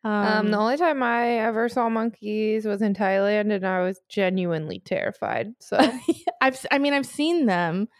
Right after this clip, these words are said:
Speaker 1: I'm also afraid of
Speaker 2: But
Speaker 1: fucking butterflies. So, like,
Speaker 2: That's
Speaker 1: I don't
Speaker 2: true.
Speaker 1: really know
Speaker 2: <laughs>
Speaker 1: what
Speaker 2: They were
Speaker 1: the
Speaker 2: little,
Speaker 1: reference is.
Speaker 2: little squirrel monkeys, so they're really tiny, and it was in a controlled environment. They were vaccinated, like,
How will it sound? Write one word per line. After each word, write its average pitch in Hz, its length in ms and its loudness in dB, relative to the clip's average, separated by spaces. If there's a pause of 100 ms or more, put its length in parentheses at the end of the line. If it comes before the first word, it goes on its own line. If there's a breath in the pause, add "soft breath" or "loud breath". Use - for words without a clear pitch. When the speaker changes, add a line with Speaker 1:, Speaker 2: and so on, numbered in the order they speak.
(160 soft breath)
Speaker 1:
I'm 247 160 2
also 247 280 4
afraid 262 280 4
of 233 80 4
Speaker 2:
But 226 100 2
Speaker 1:
fucking 220 300 4
butterflies. 160 680 2
So, 196 220 4
like, 190 260 4
Speaker 2:
That's - 140 0
Speaker 1:
I 208 40 4
don't 208 180 2
Speaker 2:
true. 196 40 2
Speaker 1:
really 185 260 4
know 175 880 2
Speaker 2:
<laughs> - 1120 -20
Speaker 1:
what 196 140 0
Speaker 2:
They - 80 6
were 359 140 4
Speaker 1:
the - 80 6
Speaker 2:
little, 339 340 4
Speaker 1:
reference 330 260 0
is. - 220 0
Speaker 2:
little 294 220 2
squirrel 233 480 2
monkeys, 247 500 -2
so 262 80 -2
they're 240 160 2
really 247 220 0
tiny, 214 600 0
and 208 120 0
it - 20 -6
was 208 120 -2
in 220 100 2
a 226 60 0
controlled 220 380 -4
environment. 190 540 0
They 185 80 -2
were 196 80 0
vaccinated, 175 960 -2
like, 165 260 -2